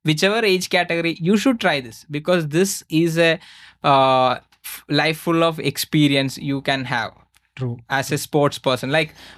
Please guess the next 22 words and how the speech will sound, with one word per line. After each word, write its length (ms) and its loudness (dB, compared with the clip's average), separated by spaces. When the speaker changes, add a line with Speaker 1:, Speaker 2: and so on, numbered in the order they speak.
Speaker 1:
for 180 2
a 160 2
runner, 460 0
how 280 0
is 120 -4
the 80 0
Boston 500 -2
Marathon? 440 -4
Speaker 2:
Right, 640 -4
I 40 -14
agree. 260 -8
Speaker 1:
It's 140 -2
a 40 2
proud 340 2
moment. 360 -4
Speaker 2:
Hmm. 160 -6
Speaker 1:
For 280 2
us, 280 0
we 200 -2
are 140 2
doing 320 0
this. 240 -2